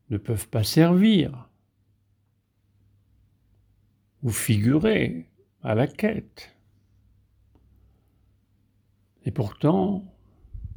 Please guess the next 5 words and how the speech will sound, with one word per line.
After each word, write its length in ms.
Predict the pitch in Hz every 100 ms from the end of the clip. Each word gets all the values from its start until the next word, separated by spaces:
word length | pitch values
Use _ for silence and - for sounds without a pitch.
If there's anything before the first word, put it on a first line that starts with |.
| - _ _ -
elles 100 | 127
sont 280 | - 147
indispensables, 1040 | 139 120 120 - 175 180 - 127 147 170 - _ _ _ _ _ _ _ _ _ _ _ _ _ _ _ _ _ _ -
bien 160 | 117 117
sûr. 440 | - - 117 190